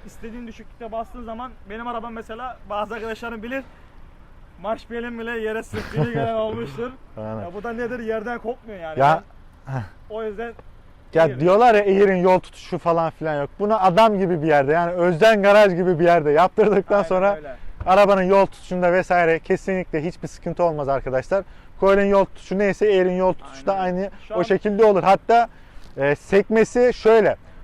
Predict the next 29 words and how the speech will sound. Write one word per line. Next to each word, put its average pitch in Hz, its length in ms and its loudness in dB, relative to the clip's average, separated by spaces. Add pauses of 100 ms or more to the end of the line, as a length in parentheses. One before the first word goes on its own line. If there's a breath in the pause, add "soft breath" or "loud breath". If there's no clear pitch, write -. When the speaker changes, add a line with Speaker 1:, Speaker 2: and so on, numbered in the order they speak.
(120)
Speaker 2:
Coil 196 260 4
yüksekken 214 500 0
tabii 226 280 2
ki 151 100 -4
de 165 180 2
sekmesi 165 420 -4
falan 170 280 -2
güzel 220 220 4
ama 196 220 0
coil'i 208 380 6 (340 soft breath)
yere 214 340 4 (160)
düşürdükçe 214 640 2
sekmesi 196 500 -2
daha 202 200 6
sertleşiyor 190 560 0
arabanın 185 240 0
ama 233 200 -4 (440 loud breath)
Air'i 226 280 4
yere 226 380 4
düşürdükçe 240 540 -2
sekmesi 214 500 -4
daha 202 200 4
da 233 200 0 (320)
yumuşuyor 196 440 0
diyeyim 208 200 0
size. 170 300 0
Speaker 1:
Arkadaşlar 185 440 -10
Speaker 2:
Hani 180 160 -6
Speaker 1:
ben 196 140 -10